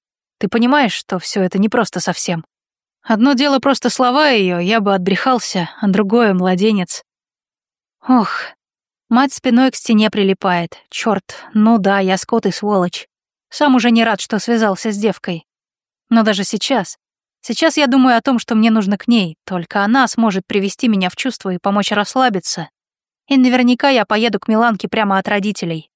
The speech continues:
Не к жене в тихую гавань. Эта ведьма тянет меня, словно магнит.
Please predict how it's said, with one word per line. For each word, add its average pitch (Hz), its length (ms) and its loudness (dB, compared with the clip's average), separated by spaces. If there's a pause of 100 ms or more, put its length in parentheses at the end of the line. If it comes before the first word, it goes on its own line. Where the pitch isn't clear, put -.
(480)
Не 233 160 4
к 208 60 2
жене 226 320 2
в - 60 -18
тихую 196 380 -4
гавань. 180 400 -2 (500)
Эта 269 220 -2
ведьма 247 360 2
тянет 247 340 0
меня, 196 300 0
словно 190 320 -2
магнит. 190 500 -2